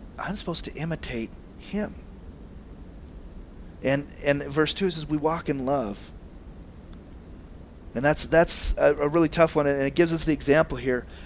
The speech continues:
"As Christ also has loved us." And this is, "and given himself for us as an offering and a sacrifice to God, as a sweet-smelling aroma." There was a lot of sacrifices in the Old Testament,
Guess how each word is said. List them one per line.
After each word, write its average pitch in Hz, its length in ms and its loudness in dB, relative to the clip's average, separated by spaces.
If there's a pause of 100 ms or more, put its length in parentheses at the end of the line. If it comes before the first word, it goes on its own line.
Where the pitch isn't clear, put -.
(100)
"As - 160 4
Christ 170 420 6
also 160 320 6
has 143 160 0
loved 135 240 6
us." - 320 -6 (1700)
And 123 100 0
this 147 160 6
is, 127 120 2
"and 117 140 -2
given 147 240 4
himself 156 600 2
for 143 320 2
us 117 240 4
as 110 100 -4
an 110 80 -4
offering 120 540 -2
and 117 80 -6
a - 20 -6
sacrifice 117 680 -4
to 113 100 -10
God, 104 400 -4 (720)
as 120 160 -2
a 110 60 -2
sweet-smelling 120 920 0
aroma." 107 480 -6 (1600)
There 135 60 2
was 143 100 2
a 147 40 0
lot 156 160 10
of 156 60 6
sacrifices 139 800 4
in 127 60 -2
the 131 100 0
Old 131 180 2
Testament, 135 500 0